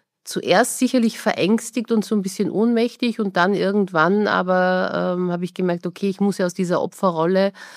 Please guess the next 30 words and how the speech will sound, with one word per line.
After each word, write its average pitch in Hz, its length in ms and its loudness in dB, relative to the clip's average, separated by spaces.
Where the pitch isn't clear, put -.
äh, - 80 -4
auch, 175 680 -2
auch, - 520 -4
äh, - 120 -10
raustreten. 175 760 -2
Ich 151 60 -4
möchte 175 200 -2
mich 175 100 -4
nicht 175 160 -2
zum 180 160 -2
Opfer - 240 -4
machen 165 320 -2
lassen. 220 460 -2
Und, 185 680 2
äh, 165 80 -4
dann 175 240 2
habe 165 160 -2
ich - 100 -10
angefangen, 165 680 -2
eben, 165 640 0
ja, 180 320 4
auch 180 100 -4
Aufklärung 175 520 0
zu - 120 -6
betreiben 165 840 0
und 151 420 -4
gegen 156 180 -2
Rassismus 170 520 -2
zu 175 120 -2
sprechen. 156 540 -2